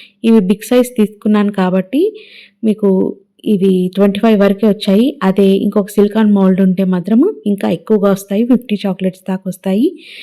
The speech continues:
So, దీన్ని ఇప్పుడు నేను రిఫ్రిజిరేటర్‌లో పెడుతున్నాను. డీప్ ఫ్రీజ్‌లో పెట్టకండి, దీన్ని రిఫ్రిజిరేటర్‌లో పెట్టి వన్ అవర్ ఉంచితే సెట్ అయిపోతుందన్నమాట. So, ఇప్పుడు వన్ అవర్ తర్వాత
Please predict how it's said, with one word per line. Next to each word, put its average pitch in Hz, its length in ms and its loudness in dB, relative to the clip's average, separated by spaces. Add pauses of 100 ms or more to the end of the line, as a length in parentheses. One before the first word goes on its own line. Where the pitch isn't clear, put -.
(220)
So, - 180 -2
దీన్ని 240 320 4
ఇప్పుడు 226 260 0
నేను 214 280 4 (400)
రిఫ్రిజిరేటర్‌లో 202 760 2
పెడుతున్నాను. 202 540 0
డీప్ 240 260 4
ఫ్రీజ్‌లో 240 300 2
పెట్టకండి, 202 600 0 (520)
దీన్ని 254 240 2
రిఫ్రిజిరేటర్‌లో 214 800 2
పెట్టి 208 340 0 (180)
వన్ 233 220 4
అవర్ 233 240 4
ఉంచితే 254 300 2
సెట్ 226 280 0
అయిపోతుందన్నమాట. 196 840 0 (640)
So, 320 120 2 (320)
ఇప్పుడు 233 240 0
వన్ 220 200 2
అవర్ 220 240 2
తర్వాత 202 400 0